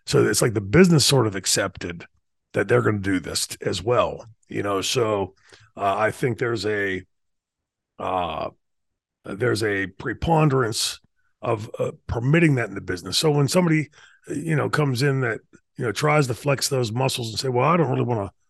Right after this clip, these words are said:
lose to so-and-so," uh,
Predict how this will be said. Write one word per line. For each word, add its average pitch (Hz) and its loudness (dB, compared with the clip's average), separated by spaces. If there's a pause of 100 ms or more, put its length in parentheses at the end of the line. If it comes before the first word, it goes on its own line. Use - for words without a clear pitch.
(300)
lose 123 0
to 95 -12
so-and-so," 110 0 (800)
uh, 95 -2